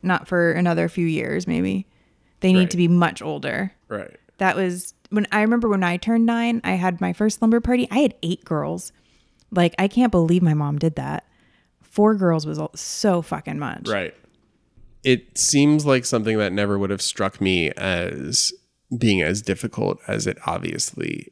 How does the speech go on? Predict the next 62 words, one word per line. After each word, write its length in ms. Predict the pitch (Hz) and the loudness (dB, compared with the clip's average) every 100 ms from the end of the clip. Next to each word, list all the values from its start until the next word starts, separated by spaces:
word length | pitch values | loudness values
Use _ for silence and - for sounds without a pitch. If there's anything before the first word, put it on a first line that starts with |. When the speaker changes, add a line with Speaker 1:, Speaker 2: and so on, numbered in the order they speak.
| - | -14
Speaker 2:
is. 500 | 92 - 180 165 151 | -14 -12 -6 -6 -6
Speaker 1:
Oh, 40 | |
yeah. 540 | 156 160 160 151 - 160 | -10 -10 -10 -12 -14 -14
Speaker 2:
Sounds 360 | - 110 110 | -4 0 0
like 140 | 98 90 | -2 -8
hell 300 | - 98 98 | -4 -4 -2
to 80 | 90 | -4
me. 400 | 92 90 87 107 | -2 -2 -4 -8
Speaker 1:
I, 80 | - - | -10 -10
I 40 | |
can 160 | - 254 | -2 2
imagine 300 | 247 320 440 | 2 0 0
Speaker 2:
Can't 160 | - 370 | 4 4
Speaker 1:
just 80 | |
having 80 | - - | 4 2
Speaker 2:
imagine. 280 | - 311 269 - | 2 0 -2 -4
I 40 | |
Speaker 1:
kids 200 | 226 311 311 | 0 0 2
Speaker 2:
can't. 80 | |
Speaker 1:
like 200 | 247 202 | 0 2
that 200 | 185 170 | 0 0
Speaker 2:
I 60 | 170 | 0
Speaker 1:
all 100 | 165 | 0
the 60 | 170 | -2
Speaker 2:
can't. 80 | |
Speaker 1:
time. 220 | - 185 175 | -2 -2 0
That 240 | 208 262 | 0 2
many 200 | 262 247 | 2 0
kids. 300 | - 330 202 | 0 -2 2
Speaker 2:
Yeah, 120 | 131 | 4
Speaker 1:
People 180 | 156 269 | 4 4
have 100 | 269 | 2
Speaker 2:
people 220 | 254 226 | 4 4
Speaker 1:
that, 40 | 156 | 4
Speaker 2:
do 140 | 175 | 4
it. 160 | 240 - _ | 2 -4 _
Speaker 1:
and 180 | 226 226 | 6 8
they 100 | 240 | 6
must 240 | 254 254 | 4 2
get 160 | 277 226 | -2 2
woken 300 | 254 254 302 | 2 2 -2
up 140 | 339 - | -4 -2
all 200 | 202 202 | 0 0
the 80 | 208 | -2
time. 280 | 220 311 214 | -4 -4 -2
Speaker 2:
It's 80 | 101 | 0
just, 260 | 113 - | -2 -2
yeah. 240 | 113 156 127 - | 0 0 0 -4
And, 220 | 110 113 | -2 -2
and 200 | 98 113 | 0 0
there 100 | 113 | 2
must 220 | 113 113 - | 2 0 0
just 200 | 120 - | -4 -2
always 320 | 107 131 123 | 2 2 2
be 100 | 113 | 2
screaming. 600 | - 123 175 160 - - | 2 4 4 2 -6 -14
Speaker 1:
Yeah. 320 | - 208 175 165 _ _ _ _ _ _ _ _ _ _ | 0 2 2 -4 _ _ _ _ _ _ _ _ _ _
And 100 | 180 | 2
I 100 | 175 | 4
don't 160 | 180 170 | 4 2
like 180 | 170 - | -4 -4
that. 360 | 165 156 - | -6 -6 -10